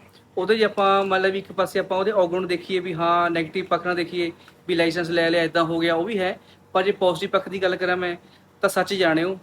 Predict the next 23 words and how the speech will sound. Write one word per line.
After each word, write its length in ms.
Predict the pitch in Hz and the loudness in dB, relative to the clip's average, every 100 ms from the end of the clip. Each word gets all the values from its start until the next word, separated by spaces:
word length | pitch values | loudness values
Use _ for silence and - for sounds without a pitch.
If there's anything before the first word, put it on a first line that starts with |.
| - 160 | -10 -4
ਮੈਂ 200 | 175 180 | -2 0
ਇੰਨੀ 200 | 180 202 | 0 4
ਜ਼ਿਆਦਾ 180 | 190 | 4
ਰੈਸਟ 220 | 175 160 175 | 4 2 0
ਕਰ 160 | 170 | 2
ਰਿਹਾ 160 | 165 165 | 4 2
ਨਾ 100 | 190 | 2
ਹੁਣ, 220 | 180 160 - - - - _ | 0 -2 -6 -20 -20 -20 _
ਤੇ 140 | 175 170 | -4 -2
ਤੁਸੀਂ 320 | 170 170 185 | -4 -4 -4
ਛੱਡ 220 | 175 160 | 0 0
ਗੱਲ 220 | 151 143 | 0 -2
ਦਿਓ। 160 | 127 120 - - _ _ | -2 -8 -12 -20 _ _
ਜਦੋਂ 240 | 170 180 190 | -2 2 4
ਮੈਂ 120 | 196 | 2
YouTube 220 | 190 202 | 0 -2
ਚੈਨਲ 240 | 208 190 185 | 0 2 2
ਆਪਣਾ 220 | 175 180 | 2 2
ਰਨ 160 | 165 | 2
ਕੀਤਾ, 240 | 160 165 175 | -2 -4 -4
ਸ਼ੁਰੂ 220 | 170 175 | -4 -8
ਕੀਤਾ 240 | 185 175 | -6 -2
ਸੀਗਾ, 300 | 156 165 180 | -2 -2 -4